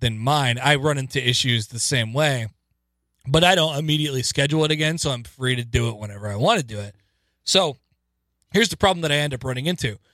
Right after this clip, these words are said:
I, I was on a trend for a long time,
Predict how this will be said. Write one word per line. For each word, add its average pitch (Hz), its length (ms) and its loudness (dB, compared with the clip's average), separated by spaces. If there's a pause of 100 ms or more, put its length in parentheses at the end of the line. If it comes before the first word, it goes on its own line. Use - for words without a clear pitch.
(2250)
I, 175 420 6 (1160)
I 165 60 4
was 196 140 4
on 247 100 4
a 196 40 -14
trend 226 360 2
for 214 120 2
a 185 80 4
long 170 320 0
time, 143 460 -2